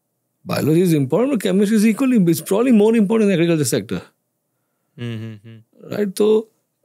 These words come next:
Speaker 1: केमिकल खत्म नहीं होगा, ऑर्गेनिक हंड्रेड परसेंट कंट्री नहीं होगा।
Speaker 2: होना भी नहीं चाहिए। अब
Speaker 1: होना
Speaker 2: ऐसे
Speaker 1: भी नहीं चाहिए, राइट?
Speaker 2: It's not a good।
Speaker 1: It's not a good thing also। थोड़ा केमिकल है तो stomach will adjust it, यार। I mean, we've been eating everything इंडिया में, तो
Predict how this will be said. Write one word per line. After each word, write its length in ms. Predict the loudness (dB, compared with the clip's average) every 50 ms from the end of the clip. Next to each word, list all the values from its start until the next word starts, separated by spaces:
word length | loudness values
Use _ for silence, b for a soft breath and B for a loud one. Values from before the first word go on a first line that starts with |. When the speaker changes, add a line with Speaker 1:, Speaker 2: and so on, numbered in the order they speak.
| _ _ _ _ _ _ -20 -10
Speaker 1:
केमिकल 380 | -6 -4 -2 -2 0 0 -2 -2
खत्म 260 | -2 -2 -2 0 2
नहीं 180 | 2 2 2 2
होगा, 220 | 2 0 0 0
ऑर्गेनिक 540 | 0 0 0 0 0 2 2 0 0 0 0
हंड्रेड 220 | 0 0 0 0
परसेंट 380 | -2 -2 -2 -2 -2 -4 -4 -2
कंट्री 360 | -2 -2 -2 -2 -2 0 0
नहीं 220 | 2 2 2 0 0
होगा। 460 | -2 -4 -8 -8 -12 -14 -14 -16 _ _ _ _ _ _ _ _ _ _ _ _ -8
Speaker 2:
होना 180 | -6 -6 -4
भी 100 | -4 -4
नहीं 120 | -6 -8 -10
चाहिए। 360 | -12 -16 -20 -20 -16 -12 -12
अब 140 | -10 -4 -2
Speaker 1:
होना 160 | 0 0 2
Speaker 2:
ऐसे 80 | 0 0
Speaker 1:
भी 100 | 0 0
नहीं 180 | 0 0 -2
चाहिए, 300 | -2 -2 -4 -4 -6 -8 -12 -18 _ _ -12
राइट? 300 | -8 -8 -8 -8 -10 -12
Speaker 2:
It's 240 | -14 -14 -14 -12
not 220 | -10 -8 -8 -8 -8
a 80 | -6
good। 160 | -6 -8 -8 -8 -12 -20 _ _ _ -10 -6 -4
Speaker 1:
It's 280 | -4 -4 -2 -2 -2 0
not 220 | -2 -2 -2 -2
a 180 | -2 -2 0 0
good 240 | 0 0 0 -2 -2
thing 220 | -2 -2 0 2
also। 500 | 2 0 0 0 -2 -2 -2 -2 -4 -4 -6 _ -4
थोड़ा 240 | -2 0 0 0 0
केमिकल 480 | 0 0 0 0 0 0 0 0 0 0
है 80 | 0
तो 140 | 0 -2 -2
stomach 400 | -2 -2 0 0 2 2 2 2
will 180 | 2 2 2 0
adjust 320 | 0 -2 -2 -2 -4 -4
it, 60 | -2
यार। 140 | -2 -2 -2
I 140 | -2 -2 -2
mean, 240 | -2 0 0 -2 -2 -4 _ _ _ _ _ _ -4 -2
we've 160 | 0 0 0
been 200 | 0 0 0 0
eating 280 | 0 0 0 0 0
everything 520 | 0 0 2 2 0 2 2 0 0 0 0
इंडिया 260 | 0 0 0 0 0
में, 160 | -2 -2 -2
तो 320 | -2 -2 -2 -4 -6 -10